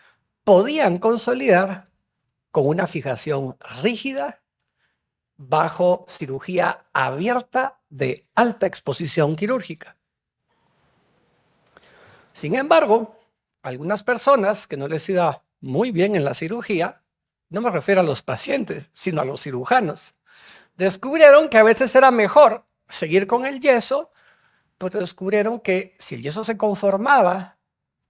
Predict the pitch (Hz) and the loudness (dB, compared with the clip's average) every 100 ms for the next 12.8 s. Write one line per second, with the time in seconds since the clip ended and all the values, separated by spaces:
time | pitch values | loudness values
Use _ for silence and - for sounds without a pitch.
0 | - 180 _ - 135 151 277 269 185 - | -16 -16 _ -8 -6 -6 -6 -4 -6 -8
1 | 165 156 151 147 170 175 175 _ - 180 | -6 -6 -6 -2 0 0 -2 _ -6 -2
2 | 214 190 - 156 - 294 359 _ _ _ | -2 -4 -6 -12 -12 -10 -12 _ _ _
3 | _ _ _ _ _ 170 214 226 214 185 | _ _ _ _ _ -10 -8 -6 -8 -6
4 | 208 208 196 180 196 202 156 - - _ | -4 -4 -6 -10 -10 -8 -8 -10 -14 _
5 | _ _ _ _ _ _ _ _ _ _ | _ _ _ _ _ _ _ _ _ _
6 | _ _ _ _ _ _ _ _ _ _ | _ _ _ _ _ _ _ _ _ _
7 | _ _ _ _ _ _ _ _ _ _ | _ _ _ _ _ _ _ _ _ _
8 | _ _ _ _ - 143 170 214 247 180 | _ _ _ _ -16 -8 0 6 6 6
9 | 202 196 _ _ _ _ _ _ _ _ | 2 -2 _ _ _ _ _ _ _ _
10 | _ _ _ _ _ _ _ _ _ _ | _ _ _ _ _ _ _ _ _ _
11 | 147 123 127 131 147 196 214 220 208 190 | -6 -4 -4 0 2 4 4 2 -2 -2
12 | 190 - 254 226 180 185 - - | -6 -6 -8 -6 -6 -8 -10 -14